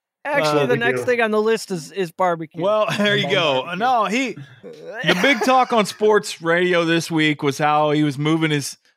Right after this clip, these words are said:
Speaker 2: moving his youth camp from Ohio to, to back to Oklahoma. You know, um, beloved Baker
Speaker 3: Wow.
Speaker 2: here. I, I,
Speaker 3: He's,
Speaker 2: and,
Speaker 3: he's
Speaker 2: and
Speaker 3: really washing his hands of Ohio,
Speaker 2: pretty,
Speaker 3: isn't he?
Speaker 2: pretty much.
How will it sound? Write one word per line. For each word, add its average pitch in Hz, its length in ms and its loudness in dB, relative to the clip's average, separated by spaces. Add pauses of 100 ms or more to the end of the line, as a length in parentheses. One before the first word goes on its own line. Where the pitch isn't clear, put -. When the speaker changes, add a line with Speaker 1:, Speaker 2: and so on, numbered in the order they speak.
(400)
Speaker 2:
moving 202 260 0
his 170 180 0
youth 196 280 0
camp 180 340 2
from 160 220 0
Ohio 170 580 2
to, 143 280 0 (180)
to 151 100 2
back 151 400 -2
to 160 60 0
Oklahoma. 151 1000 2
You 135 140 -4
know, 143 320 2
um, 135 480 0 (600)
beloved 131 400 0
Baker 131 360 2
Speaker 3:
Wow. 135 60 -2
Speaker 2:
here. 135 580 0
I, 269 240 0
I, 208 160 2 (340)
Speaker 3:
He's, 139 300 -10
Speaker 2:
and, 160 200 2
Speaker 3:
he's 165 80 4
Speaker 2:
and 160 100 4
Speaker 3:
really 170 160 4
washing 139 420 2
his 117 160 0
hands 139 300 2
of 107 140 -4
Ohio, 120 340 -2
Speaker 2:
pretty, 202 220 0
Speaker 3:
isn't 117 120 -8
he? - 60 -12
Speaker 2:
pretty 233 260 4
much. 208 640 0